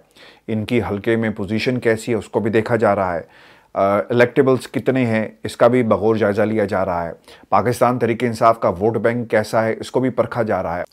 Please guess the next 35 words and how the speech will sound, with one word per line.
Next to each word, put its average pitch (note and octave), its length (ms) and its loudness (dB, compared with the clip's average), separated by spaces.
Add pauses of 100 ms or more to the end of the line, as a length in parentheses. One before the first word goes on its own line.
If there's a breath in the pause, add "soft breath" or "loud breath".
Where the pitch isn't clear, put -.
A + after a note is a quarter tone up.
और A#2 140 0
फिर F#3 120 4
सबसे B3 380 0
जो A3 160 2
इंटरेस्टिंग D3 600 0
बात E2 220 2
है, E2 160 -6
भक्कर, A2 540 -4 (520 soft breath)
झंग, B2 420 0
ये A2+ 200 -2
हमेशा C3 440 -2
से D#3+ 140 -2
एस्टैब्लिशमेंट C3 600 -4
के B2+ 60 -4
इलाके G2+ 280 0
जो G2+ 140 -6
है G2+ 60 -2
वो G2+ 60 -4
समझा F#2+ 280 -8
जाता D2+ 360 -10
है। - 100 -20 (680 soft breath)
इन D#3+ 140 2
इलाकों D#3 340 8
से E3 140 0
भी C#3 140 0
पाकिस्तान A#2+ 640 2
तहरीक A#2+ 260 -2
इंसाफ A2+ 500 2
का C#3 60 2
वोट G#2+ 380 -2
बैंक A2+ 260 -2
नज़र G2 420 -2
आया D#2+ 200 -6
है, E2+ 180 -10
यानी A2 320 -6